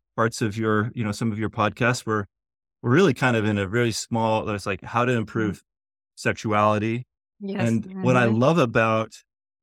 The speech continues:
Speaker 1: you is you kind of think like me, like, I always wanna know what's going on below that. Like, what's,
Speaker 2: Mm-hmm.
Speaker 1: what's the deeper level? Like,
Speaker 2: Yeah.
Speaker 1: superficial stuff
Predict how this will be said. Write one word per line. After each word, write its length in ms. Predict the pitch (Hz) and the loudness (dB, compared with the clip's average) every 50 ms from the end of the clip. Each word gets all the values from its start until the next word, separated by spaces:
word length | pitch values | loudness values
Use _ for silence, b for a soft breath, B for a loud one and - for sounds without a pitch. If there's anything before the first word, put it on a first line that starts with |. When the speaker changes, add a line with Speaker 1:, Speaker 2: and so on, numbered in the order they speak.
| _ _ - | _ _ -6
Speaker 1:
you 280 | 113 127 143 131 113 | 0 2 4 4 6
is 160 | 110 104 92 117 | 4 4 2 0
you 100 | 127 127 | -4 -4
kind 220 | - - 156 135 | -4 -2 -2 -2
of 80 | 117 - | -2 -2
think 260 | - 135 123 117 - | -2 -2 -2 -2 -2
like 260 | 107 104 101 - - | -4 -4 -4 -4 -4
me, 160 | 117 110 104 95 | -2 -2 -2 -2
like, 200 | 92 92 - - | -4 -4 -4 -2
I 120 | 110 117 | -2 0
always 200 | 135 151 143 131 | 2 2 2 2
wanna 200 | 131 123 117 117 | 2 2 2 2
know 140 | 113 110 107 | 2 2 2
what's 280 | 98 104 104 - - | 2 0 -2 -2 -4
going 320 | - - 113 110 107 107 104 | -8 -6 -4 -2 0 0 0
on 240 | 104 101 95 90 - _ _ | 0 0 -2 -4 -6 _ _
below 420 | - 101 98 104 113 117 113 110 101 | -6 -4 0 0 2 2 2 2 0
that. 260 | 87 85 82 82 - _ _ _ - | -2 -4 -6 -8 -10 _ _ _ -10
Like, 140 | 107 104 98 - | -8 -8 -4 0
what's, 320 | 117 143 196 190 185 180 | 0 0 0 0 -4 -8
Speaker 2:
Mm-hmm. 280 | 170 165 165 180 175 165 | -8 -12 -14 -16 -12 -6
Speaker 1:
what's 220 | 160 147 147 - - | -4 -4 -4 -4 -2
the 160 | - 160 139 | 0 0 0
deeper 580 | 107 123 123 123 123 117 117 107 104 98 101 113 - | 2 4 2 2 2 0 -2 0 0 -2 -2 -6 -8
level? 340 | 101 107 104 101 85 92 85 | -6 -4 -4 -4 -4 -4 -4
Like, 160 | 90 98 101 - | -4 -4 -4 -4
Speaker 2:
Yeah. 20 | |
Speaker 1:
superficial 640 | - - 180 - 165 - 185 185 151 175 170 123 110 | -4 -6 -4 -4 -4 -4 0 0 0 0 0 -4 -6
stuff 420 | - - - 120 113 110 110 - | -6 -4 -2 0 0 0 -2 -6